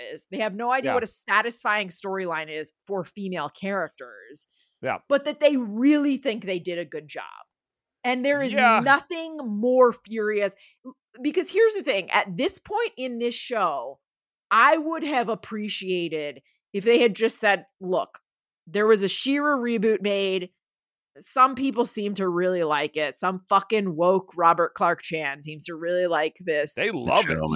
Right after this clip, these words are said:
Speaker 3: man.
Speaker 1: rebu-,
Speaker 3: Uh,
Speaker 1: reboot of
Speaker 2: Like,
Speaker 1: She-Ra."
Speaker 2: they like it a lot.
Speaker 3: Entrapped as my jam. Come on now.
Speaker 1: <laughs> So let's just make a show for the boys. Let's just have it be fucking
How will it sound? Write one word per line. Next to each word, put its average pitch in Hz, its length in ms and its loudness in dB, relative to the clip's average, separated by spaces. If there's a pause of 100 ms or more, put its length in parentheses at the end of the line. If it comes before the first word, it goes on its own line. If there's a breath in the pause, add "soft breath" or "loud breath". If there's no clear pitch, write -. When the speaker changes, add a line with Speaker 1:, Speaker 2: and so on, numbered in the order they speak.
Speaker 3:
man. - 100 2
Speaker 1:
rebu-, 196 380 4
Speaker 3:
Uh, 175 180 -2
Speaker 1:
reboot 190 560 6
of 180 100 4
Speaker 2:
Like, 160 60 -2
Speaker 1:
She-Ra." 156 380 -2
Speaker 2:
they 180 140 2
like 147 220 0
it 135 60 -6
a 127 60 -4
lot. 123 480 -2
Speaker 3:
Entrapped 95 460 0
as 71 180 -4
my 78 100 -6
jam. 69 400 -8
Come 76 180 -10
on 67 200 -8
now. 165 120 -4
Speaker 1:
<laughs> - 440 -10
So 269 220 2
let's 254 400 0
just 277 280 -6
make 208 320 -2
a 233 80 2
show 190 380 0
for 185 200 -6
the 180 140 -4
boys. 131 600 -10
Let's 180 300 -6
just 226 260 -8
have 190 360 4
it 170 160 -4
be 165 340 -8 (400)
fucking 196 280 -6